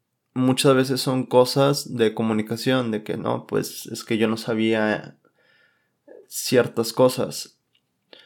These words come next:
Lo, lo hablé en el, en el podcast de, de la entrevista que tuve con Alfonso Flores, de algunas técnicas que él utiliza para captar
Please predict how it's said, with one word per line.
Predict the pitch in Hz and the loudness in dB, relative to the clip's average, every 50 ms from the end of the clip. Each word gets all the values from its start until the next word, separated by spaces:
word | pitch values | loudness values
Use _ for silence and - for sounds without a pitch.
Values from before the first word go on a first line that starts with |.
| _ _ _ _ _ - | _ _ _ _ _ -6
Lo, | 113 113 98 104 101 - - | -2 0 0 0 0 -2 0
lo | - 123 117 | 4 6 6
hablé | 110 107 107 107 104 | 6 6 6 2 2
en | 104 110 | 2 2
el, | 117 117 117 110 - - | 0 0 0 -2 -4 -6
en | - 117 110 110 | -6 -4 -2 0
el | 110 107 107 107 - | 0 0 -2 -2 0
podcast | - 110 110 110 110 - - 127 123 123 123 120 117 | 2 2 2 2 0 0 0 2 2 4 2 0 0
de, | 113 117 113 107 107 104 98 98 98 98 98 101 - _ _ _ _ - - - - - - _ _ _ _ _ _ _ _ _ _ | -2 0 0 0 0 0 -2 -2 -4 -4 -6 -8 -12 _ _ _ _ -20 -20 -20 -20 -20 -20 _ _ _ _ _ _ _ _ _ _
de | - 117 110 | -2 0 2
la | 110 | 2
entrevista | 110 107 107 107 107 - - 113 - | 2 4 4 4 4 2 -2 -6 -2
que | - 117 110 | -2 -2 -2
tuve | 107 - - 113 107 107 107 | -2 -2 -2 0 2 2 2
con | - 117 113 107 | 2 0 0 0
Alfonso | 101 - - - 104 107 107 - - - | -2 -2 -2 -2 -2 -2 -2 -4 -8 -2
Flores, | - 127 123 120 120 127 147 - - - _ _ _ _ _ _ _ _ _ _ _ _ _ - | 4 6 6 6 6 4 0 -2 -8 -16 _ _ _ _ _ _ _ _ _ _ _ _ _ -10
de | - - - - | -8 -8 -6 -4
algunas | - 113 110 107 110 113 113 - | -4 -2 -2 0 -2 -4 -4 -2
técnicas | - 120 117 117 117 113 - 113 110 - - | 0 0 2 2 -2 -4 -6 -8 -8 -8 -8
que | - - 110 107 | -2 2 2 2
él | 110 117 | 2 0
utiliza | 117 - - 113 107 107 107 - 113 110 - | -2 -4 -2 -2 -2 -2 -2 -4 -6 -6 -4
para | 107 98 101 - | -4 -6 -4 -6
captar | - - - _ _ - 101 101 98 101 - - _ | -8 -12 -12 _ _ 0 2 2 2 0 -4 -8 _